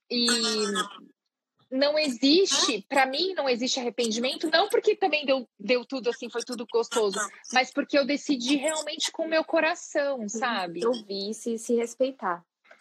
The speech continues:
Speaker 1: E que é muito difícil a gente fazer isso, né?
Speaker 2: Muito.
Speaker 1: Realmente se ouvir.
Speaker 2: Exige muita coragem, é...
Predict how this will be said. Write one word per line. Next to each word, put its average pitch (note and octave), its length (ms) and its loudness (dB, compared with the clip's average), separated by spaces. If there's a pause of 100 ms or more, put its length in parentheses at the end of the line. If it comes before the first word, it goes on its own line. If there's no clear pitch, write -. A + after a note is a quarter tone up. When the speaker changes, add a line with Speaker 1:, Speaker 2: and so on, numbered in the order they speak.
(400)
Speaker 1:
E D4 80 2
que G#4 100 2
é F4+ 60 4
muito G4+ 260 4
difícil F#4 520 2
a - 20 -4
gente B3+ 220 -4
fazer A3+ 220 -2
isso, G3+ 360 -6
né? G3+ 120 0
Speaker 2:
Muito. A#3 260 4
Speaker 1:
Realmente D4 720 0
se D4 280 2
ouvir. G3+ 460 -2 (120)
Speaker 2:
Exige A3+ 540 -2
muita B3 420 -4
coragem, G#3 1080 -6 (580)
é... F3+ 640 -8